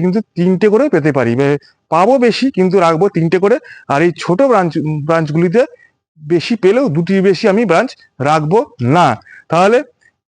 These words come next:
এক, দুই, তিন, চার, পাঁচ, ছটা থেকে মিনিমাম ছ দিয়ে বারোটা প্রথম ফ্ল্যাশেই পাবো।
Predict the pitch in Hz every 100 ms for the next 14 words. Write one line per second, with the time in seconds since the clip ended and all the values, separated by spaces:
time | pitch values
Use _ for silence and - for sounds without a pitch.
0 | _ _ _ _ 160 202 196 175 214 247
1 | - 185 208 254 269 _ _ _ - 170
2 | 202 262 - - 190 196 - 165 185 202
3 | 233 349 - _ - 156 196 240 262 170
4 | 170 196 320 - _ 120 147 156 202 208
5 | - - - - 202 254 277 226 165 208
6 | 190 196